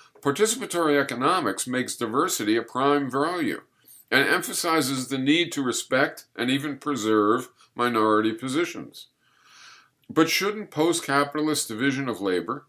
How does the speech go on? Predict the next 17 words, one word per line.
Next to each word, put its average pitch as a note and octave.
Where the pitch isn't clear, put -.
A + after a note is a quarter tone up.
decision-making, G#2
remuneration, A2
and G2
allocation C3+
deliver D3+
goods C3
and D#3
services, G#2
but C3
also C#3
deliver B2+
solidarity, G2+
diversity, G#2+
equity, B2+
self-management, G#2+
and F#2+
sustainability? F#2